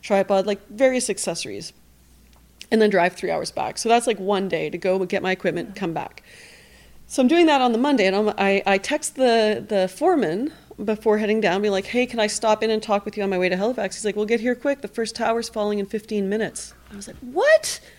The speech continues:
You said it was tomorrow." He's like, "Winds are good today. We're probably gonna," so I was twenty-five minutes away. I was in Moncton. So I just boot it down there, and I get there, like,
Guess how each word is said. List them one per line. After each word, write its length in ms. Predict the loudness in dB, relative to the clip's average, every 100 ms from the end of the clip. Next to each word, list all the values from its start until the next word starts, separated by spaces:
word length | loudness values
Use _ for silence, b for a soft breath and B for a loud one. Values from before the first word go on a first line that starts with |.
| B B 2
You 80 |
said 200 | 4 6 4
it 20 |
was 140 | 4
tomorrow." 280 | 4 6 6
He's 140 | 4
like, 140 | 2 0
"Winds 320 | -2 -2 0
are 80 | -2
good 240 | -2 -4
today. 320 | -2 -2 0 -2
We're 140 | -4
probably 280 | -4 -4 -4
gonna," 260 | -4 -6 -8 B B B B
so 500 | -6 2 6 6 4 2
I 100 | 0
was 140 | 0
twenty-five 500 | -4 -4 -2 0 -2
minutes 260 | -2 -8 -8
away. 340 | -8 -8 -10 -10
I 80 | -8
was 120 | -6
in 100 | -6
Moncton. 380 | -8 -10 -14 -16 b b b
So 360 | -10 -4 0 2
I 160 | 2 0
just 260 | -4 -8
boot 180 | -6 -2
it 140 | -2
down 280 | -2 -2 -2
there, 360 | -4 -4 -10 -10 -4
and 160 | -2
I 80 | 0
get 300 | 0 -2 0
there, 560 | 0 2 0 -2 -4 -10 _ _ _ _ _ -2
like, 240 | 0